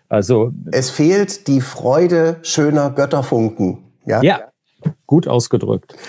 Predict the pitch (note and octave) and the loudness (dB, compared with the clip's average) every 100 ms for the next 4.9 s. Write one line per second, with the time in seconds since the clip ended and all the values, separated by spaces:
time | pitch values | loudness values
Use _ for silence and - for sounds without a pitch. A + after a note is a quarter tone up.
0 | - A#2 - D#3+ F#3 - - - - C#3 | -10 -4 2 4 4 0 -14 -16 0 2
1 | C3+ B2 - - A2 G#2+ F#2 G#2 - E3 | 4 0 -6 -6 0 2 0 -2 0 2
2 | G3 F3 C3 C#3+ C3+ G#3+ B3+ - F#3 E3 | 4 4 4 2 2 2 2 2 2 2
3 | A3 F#3+ G2 G2 F#2 - B2 F3 G#3 F3 | 2 0 0 -2 -6 -4 0 2 2 2
4 | C#3+ C#3 G3 G2 F#2 - G#2 - B2 | 2 2 0 -2 -4 -2 -4 -4 -10